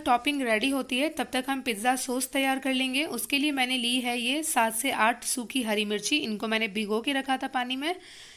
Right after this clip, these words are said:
इसमें डाला है तीन से चार काली मिर्ची और दो बड़े चम्मच लिया है टोमेटो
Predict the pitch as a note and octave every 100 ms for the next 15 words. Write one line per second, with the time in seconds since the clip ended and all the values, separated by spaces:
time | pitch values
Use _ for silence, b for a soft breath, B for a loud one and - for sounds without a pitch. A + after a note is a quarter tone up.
0 | B C#4 C4 E4 D4+ D4 D4 D4+ D4 B3
1 | B3 C#4 C4+ C4 B3+ B3+ A3 G#3+ G#3+ G#3+
2 | A3 - D4+ F#4+ B B B B A3 G#3+
3 | A3+ G#3+ G3+ C#4+ C#4 C4 B3+ B3 A3+ A3+
4 | A3+ A3 B3 C4 A3 G#3 G3+